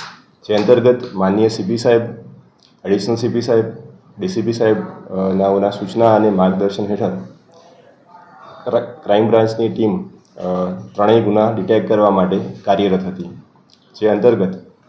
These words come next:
ક્રાઇમ બ્રાન્ચની ટીમ ગઈકાલે પેટ્રોલિંગમાં હતી. જાંબુઆ બ્રિજથી જાંબુઆ ગામ, અ, તરફ જવાના ટી પી રોડ,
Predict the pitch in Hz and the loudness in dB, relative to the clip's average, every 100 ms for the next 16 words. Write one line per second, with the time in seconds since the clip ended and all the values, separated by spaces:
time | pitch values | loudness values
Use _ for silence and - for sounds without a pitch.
0 | _ _ _ _ _ _ _ _ _ _ | _ _ _ _ _ _ _ _ _ _
1 | _ _ _ 113 110 113 120 - 123 101 | _ _ _ 0 2 4 4 4 0 2
2 | 98 95 92 95 - 110 95 92 - - | -2 -2 -4 -2 2 2 2 -2 -8 -18
3 | - - _ _ - 98 92 113 113 110 | -20 -20 _ _ -10 -8 0 2 2 0
4 | 110 98 92 85 - - - _ - - | 0 -2 -6 -8 -12 -20 -20 _ -20 -8
5 | 95 98 110 123 98 107 107 117 95 101 | -2 0 4 4 4 0 0 0 2 2
6 | 110 107 104 104 107 - - 98 98 95 | 2 4 4 2 -2 -8 -6 -4 -2 -4
7 | 92 101 101 - 101 104 104 180 - - | -2 0 0 2 4 4 4 -2 -8 -16
8 | - 110 117 117 113 | -10 -6 0 4 4